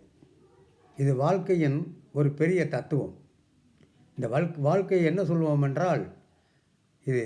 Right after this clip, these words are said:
சமுத்திரத்துக்கு இணையாக சொல்வோம். வாழ்க்கை என்பது சமுத்திரம் என்று பொருள். அதிலே அலை இருக்கும். அதிலே அலை இருப்பதோடு ஓயாத அலையாக இருக்கும்.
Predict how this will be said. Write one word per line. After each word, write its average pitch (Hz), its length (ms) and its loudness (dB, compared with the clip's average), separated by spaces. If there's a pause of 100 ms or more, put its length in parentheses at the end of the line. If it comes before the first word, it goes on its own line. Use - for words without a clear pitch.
(640)
சமுத்திரத்துக்கு 165 800 0 (200)
இணையாக 123 420 -2 (100)
சொல்வோம். 98 300 -10 (1160)
வாழ்க்கை 156 380 0
என்பது 151 400 0 (1200)
சமுத்திரம் 185 600 0
என்று 156 260 -2
பொருள். 107 340 -12 (720)
அதிலே 147 300 2
அலை 135 280 0
இருக்கும். 147 380 -4 (1040)
அதிலே 143 300 2
அலை 135 280 -2
இருப்பதோடு 156 600 0 (560)
ஓயாத 202 640 2
அலையாக 147 460 0
இருக்கும். 107 360 -12